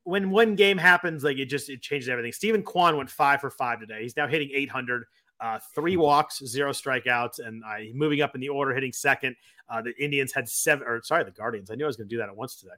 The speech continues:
Uh, the Guardians had seventeen runs. Uh, they had, I think they had zero and one the first two games, scored seventeen today. Um, Kwan is someone that kinda, you, I think we know what he's gonna do as long as he plays. He hit three twenty in the minors last year. He's, uh,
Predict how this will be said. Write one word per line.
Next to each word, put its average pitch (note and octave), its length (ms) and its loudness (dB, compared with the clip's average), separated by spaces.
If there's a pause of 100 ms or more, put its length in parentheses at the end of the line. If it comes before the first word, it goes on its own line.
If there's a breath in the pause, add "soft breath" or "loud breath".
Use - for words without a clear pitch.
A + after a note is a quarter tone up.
(440 loud breath)
Uh, B2+ 120 4
the B2+ 80 2
Guardians D#3 360 6
had C#3+ 140 0
seventeen D3+ 640 -2
runs. C3 460 -4
Uh, A2+ 280 -8 (140)
they B2 120 4
had, D3 180 2
I D3 100 4
think F#3+ 120 0
they A3 40 12
had E3 120 8
zero D3+ 260 4
and C#3 140 2
one C#3+ 140 2
the C#3 80 -2
first C#3+ 200 0
two B2+ 60 -16
games, C3+ 180 -4
scored B2+ 180 -6
seventeen B2 520 -6
today. A#2+ 360 4 (440 loud breath)
Um, A#2 340 -4 (300)
Kwan D4 320 8
is C4+ 120 8
someone B3 300 10
that G3 240 4
kinda, F#3+ 340 10 (100)
you, F3+ 340 -4
I F3+ 80 2
think B3 120 0
we C#4 120 -2
know F3 240 2
what D#3+ 160 0
he's D3 160 -6
gonna D3 160 -8
do B2+ 260 -8
as G#2+ 100 -12
long A#2+ 120 -12
as - 80 -16
he B2+ 60 -12
plays. G#2 300 -8
He F3+ 140 2
hit G3+ 160 4
three F3+ 180 -2
twenty D3 360 -2
in C3 80 -4
the A#2+ 40 -6
minors G#2+ 360 -8
last - 280 -20
year. F#2+ 140 -18
He's, D3+ 180 2
uh, D3 180 8